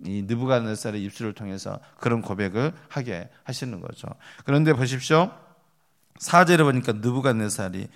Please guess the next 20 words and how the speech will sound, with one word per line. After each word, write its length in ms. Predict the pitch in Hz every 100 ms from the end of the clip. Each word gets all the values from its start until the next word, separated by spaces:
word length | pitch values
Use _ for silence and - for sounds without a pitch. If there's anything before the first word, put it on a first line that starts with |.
| _
내 260 | - 117 113
집에 300 | - 98 104
편히 520 | - - - 175 185
있으며 320 | 131 - 104
내 140 | 127 147
궁에서 640 | 143 147 151 143 139 139 - - _
평강할 760 | - 214 220 214 214 208 160 156
때 160 | 160
그랬어요. 360 | 123 107 - - _ _
아니, 120 | 180
절대 520 | - 139 175 - 196
군주를 460 | 190 - 147 160 147
가지고 280 | 104 104 113
있었으니까, 540 | 87 98 101 101 - - _
힘 280 | - 262 254
있는 260 | 240 196
사람이니까, 720 | 120 147 139 107 92 82 92 - _ - -
여러 380 | 147 180 185
민족과 500 | 151 135 156 175 170
나라를, 600 | 123 120 127 123 175 214